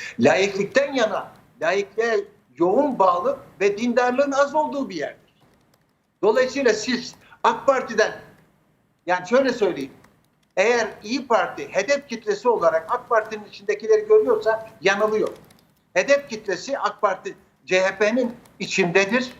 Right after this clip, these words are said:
kararsızların içerisindedir. Yanlış yere gidiyorlar. Ben bu reklamın stratejisinin yani son derece yanlış yapıldığını düşünüyorum.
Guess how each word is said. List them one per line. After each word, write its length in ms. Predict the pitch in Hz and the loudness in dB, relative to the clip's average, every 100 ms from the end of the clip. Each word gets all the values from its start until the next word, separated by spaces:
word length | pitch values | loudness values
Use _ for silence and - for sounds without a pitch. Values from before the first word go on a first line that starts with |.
| - _ _ _ | -20 _ _ _
kararsızların 840 | 165 180 196 - 196 226 247 269 | 0 0 0 -6 -4 0 0 -2
içerisindedir. 680 | 226 214 147 - 131 120 - _ _ _ _ _ _ _ _ _ _ | -6 -2 -2 -4 -14 -16 -18 _ _ _ _ _ _ _ _ _ _
Yanlış 420 | 190 233 277 254 | 0 0 -2 0
yere 180 | 254 214 | 0 0
gidiyorlar. 640 | 175 170 139 113 - _ _ _ _ _ _ _ _ _ _ _ _ _ _ _ - | -4 -12 -12 -14 -14 _ _ _ _ _ _ _ _ _ _ _ _ _ _ _ 0
Ben 220 | 220 208 | 0 0
bu 100 | 285 | 0
reklamın 540 | 262 - 202 214 269 - - _ _ _ | 0 2 0 0 -4 -6 -20 _ _ _
stratejisinin 1160 | _ - 196 233 220 233 180 196 - 208 240 269 - _ _ _ _ - | _ -20 -4 0 2 0 -2 -4 -2 2 2 -2 -10 _ _ _ _ -2
yani 280 | 160 170 170 - - - - | 0 2 -2 -12 -20 -20 -6
son 300 | 214 269 262 | 2 2 4
derece 300 | 233 214 240 | 0 2 0
yanlış 420 | 202 196 233 226 | 2 0 -2 -2
yapıldığını 520 | 196 - 165 156 151 | -2 -2 -6 -10 -10
düşünüyorum. 480 | 135 147 165 226 254 | -10 -4 2 2 0